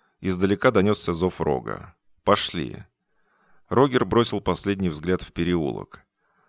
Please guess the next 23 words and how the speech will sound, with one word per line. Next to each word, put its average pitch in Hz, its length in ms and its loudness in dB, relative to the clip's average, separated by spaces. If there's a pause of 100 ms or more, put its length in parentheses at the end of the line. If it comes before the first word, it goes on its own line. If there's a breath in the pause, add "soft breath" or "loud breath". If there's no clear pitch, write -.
(180)
«Запомни, 90 560 2
что - 160 -6
не 90 100 -2
стоит 85 360 -2
попадаться 85 520 0
тебе 80 220 -6
под 73 220 -8
горячую 78 500 -4
руку». - 520 -10 (1000)
После 117 300 -2
продолжительного 101 720 2
путешествия - 600 -4
по - 140 -2
улицам 80 560 -2
тройка 107 340 0
беглецов 95 560 -2
попала 98 340 0
в - 80 -8
черный 92 300 0
мешок 82 340 -2
под 78 140 -4
названием 82 500 0
«Пант». 58 540 -4